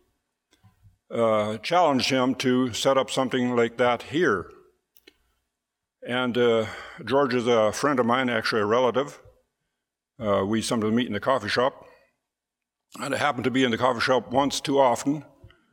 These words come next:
He asked me to come out and, uh, partake in a, in a meeting. We, we had twenty gentlemen,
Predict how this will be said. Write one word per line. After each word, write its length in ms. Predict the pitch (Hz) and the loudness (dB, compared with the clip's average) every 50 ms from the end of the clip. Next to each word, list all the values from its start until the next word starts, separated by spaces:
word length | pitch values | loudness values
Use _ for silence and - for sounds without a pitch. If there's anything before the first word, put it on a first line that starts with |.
| _ _ _ _ _ _ - | _ _ _ _ _ _ -8
He 160 | - 131 131 | -4 0 2
asked 240 | 135 127 123 - 151 | 2 2 0 0 0
me 120 | 139 127 | 0 0
to 100 | 120 117 | 0 -2
come 240 | - - 147 143 139 | 0 0 0 2 2
out 320 | 135 139 147 139 - - | 2 2 2 -2 -4 -6
and, 320 | - 131 127 127 120 120 120 | -2 -2 0 0 0 -2 -4
uh, 400 | 123 123 110 - - 131 123 123 - - - | -6 -8 -10 -12 -6 -4 -4 -4 -6 -10 -8
partake 360 | - 147 139 - 147 143 - | -4 -4 -2 0 -2 -2 0
in 120 | 147 135 127 | 0 0 0
a, 260 | 131 123 123 120 117 | 2 2 2 0 0
in 80 | 127 127 | 0 0
a 40 | 131 | 0
meeting. 400 | 147 185 202 156 120 98 101 95 - | 0 0 0 0 0 -2 -4 -10 -10
We, 240 | 127 120 110 113 113 | -8 -4 -4 -2 -2
we 160 | 107 117 127 123 | -4 -4 -2 0
had 220 | 120 117 113 98 | 0 0 -2 -4
twenty 460 | - - 165 165 147 135 139 135 117 98 - | -4 -2 -2 0 2 0 0 0 -2 -4 -6
gentlemen, 560 | - 151 151 156 143 131 131 135 143 143 135 | -2 0 0 2 2 2 2 2 2 0 -2